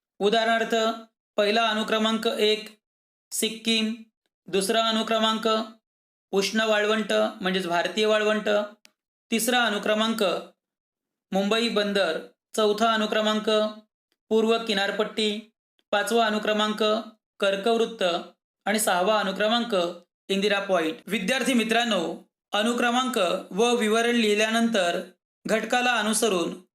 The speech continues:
सांकेतिक चिन्ह व खुणा तयार करणे अपेक्षित आहे. इथे आपण सांकेतिक चिन्ह व खुणा तयार केलेल्या आहेत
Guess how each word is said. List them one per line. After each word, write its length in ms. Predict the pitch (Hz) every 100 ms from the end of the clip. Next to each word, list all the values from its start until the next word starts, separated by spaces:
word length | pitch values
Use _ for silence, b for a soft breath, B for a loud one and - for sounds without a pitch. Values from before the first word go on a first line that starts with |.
| _
सांकेतिक 600 | - 220 226 240 247 240 -
चिन्ह 440 | 247 208 170 185 - _ -
व 200 | 226 233
खुणा 400 | 220 220 180 185 - _ _ -
तयार 260 | 214 220 226
करणे 300 | 226 208 208
अपेक्षित 460 | 175 202 196 196
आहे. 260 | 190 160 165 - _ _ _
इथे 240 | 202 202 233
आपण 420 | 226 220 180 185 - _ _ -
सांकेतिक 560 | 214 208 - 240 214
चिन्ह 260 | 240 226 226
व 180 | 226 226
खुणा 320 | 202 196 196
तयार 220 | 190 190
केलेल्या 380 | 202 208 208 208
आहेत 280 | 190 202